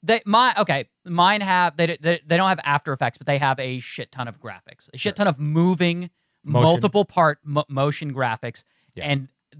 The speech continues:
Speaker 1: that with any kind of subtitle layered over it, that with a layer of color correction,
Speaker 2: Yeah.
Speaker 1: that with a layer of any kind of, like, motion blur.
Speaker 2: Yeah.
Speaker 1: When it gets to that part of the video, I'm like, "Ah,"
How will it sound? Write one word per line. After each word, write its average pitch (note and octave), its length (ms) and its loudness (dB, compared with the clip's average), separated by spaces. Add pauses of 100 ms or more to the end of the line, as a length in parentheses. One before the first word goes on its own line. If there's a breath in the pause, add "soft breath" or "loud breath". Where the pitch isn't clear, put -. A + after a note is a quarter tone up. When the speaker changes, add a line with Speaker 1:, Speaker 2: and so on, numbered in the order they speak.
Speaker 1:
that E3 360 2
with C#3+ 220 -2 (320)
any D#3 160 0
kind D#3+ 200 -2
of B2+ 60 -6
subtitle D#3 680 -2
layered D3 320 0
over F3+ 200 -2
it, G#3+ 140 -6 (300)
that D#3 240 4
with D#3 120 -4
a D3+ 60 -2
layer C#3+ 380 0
of B2 180 -4
color D3+ 320 -6
correction, G3+ 600 -6 (360)
Speaker 2:
Yeah. E2 260 -12
Speaker 1:
that D3+ 280 2
with D#3+ 80 -4
a D3+ 60 -2
layer D3+ 300 4
of C3+ 100 0
any D3+ 160 0
kind E3 180 -2
of, C3+ 80 -8
like, C3 160 -4
motion D3+ 420 -4
blur. G#3 340 -2 (320)
Speaker 2:
Yeah. D#3+ 100 -16 (420)
Speaker 1:
When F3 120 -2
it F3+ 40 0
gets D#3 220 -2
to F#3 80 0
that D3+ 260 0
part F3 200 2
of D3+ 40 -8
the D3+ 80 -2
video, F#3 320 2
I'm D3 140 2
like, A2+ 180 -12
"Ah," A2+ 200 -14